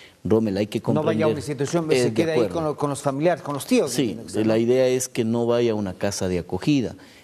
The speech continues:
Speaker 1: Ese es un momento de última instancia, para llamarlo así. Primero nosotros actuamos directamente con una reinserción familiar. En este caso no es el que, lo, lo adecuado, considerando que su propia madre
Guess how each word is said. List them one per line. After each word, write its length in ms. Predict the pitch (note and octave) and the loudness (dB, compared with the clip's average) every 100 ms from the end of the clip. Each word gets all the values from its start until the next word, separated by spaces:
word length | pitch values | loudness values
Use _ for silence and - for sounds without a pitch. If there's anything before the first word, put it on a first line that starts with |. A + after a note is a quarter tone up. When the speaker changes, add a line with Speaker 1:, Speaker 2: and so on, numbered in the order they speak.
| - | -4
Speaker 1:
Ese 180 | D#3+ E3 | -2 -2
es 120 | D#3 | -2
un 320 | B3+ C3+ A#2 | 0 2 2
momento 420 | A2 A#2+ C3 C3 | 2 2 0 0
de 100 | A2 | 0
última 420 | G#2 B2 A#2 G#2+ | 0 0 -2 -2
instancia, 600 | F#2+ F2+ - A2+ G#2 - | -2 -4 0 0 0 -4
para 240 | E2+ E2 E2+ | -6 -4 -2
llamarlo 400 | F2 F2 G2 F#2 | 0 0 2 0
así. 320 | F2+ G#2+ F#2 - - - - | 0 -2 -2 -8 -20 -18 -2
Primero 340 | G#2 G#2+ A#2+ | 2 2 2
nosotros 600 | A#2 G2+ A2+ A2+ A2+ G2+ - | 0 0 -2 -2 -4 -6 -6
actuamos 580 | G2 - A#2+ C3 A#2+ F2+ | -8 0 2 2 -2 -6
directamente 760 | F2+ F#2 - F#2+ G#2+ A#2 B2 | -4 -4 -2 0 0 0 -2
con 160 | - G#2 | -2 0
una 200 | A2+ A2+ | 0 0
reinserción 640 | G#2 F#2+ - F#2 - G#2+ G2+ | -2 -4 -4 -6 -2 -2 -2
familiar. 480 | G2 G2+ B2+ C3+ - | -2 0 0 0 -4
En 120 | F#2+ | -6
este 240 | F#2+ - - | -6 -4 -6
caso 380 | - G2 - - | -2 -4 -4 -8
no 320 | G#2+ G#2 G#2 | -2 0 2
es 240 | A2 A#2+ F#2 | 2 2 0
el 180 | E2+ - | -8 -10
que, 220 | - E2+ | -8 -6
lo, 260 | D#2 E2 - | -4 -4 -2
lo 100 | F#2+ | -2
adecuado, 480 | F#2+ F#2+ C#3 A#2+ G2+ - _ _ _ _ _ _ - | -2 0 -2 -2 -8 -18 _ _ _ _ _ _ -2
considerando 560 | B2 A2+ A#2+ A#2 A2+ | -2 0 0 0 0
que 120 | G#2+ G#2 | -4 -6
su 160 | G2+ | -6
propia 340 | - A2+ - G2+ | 0 0 0 0
madre 400 | A#2+ A#2 G#2 | 0 0 -2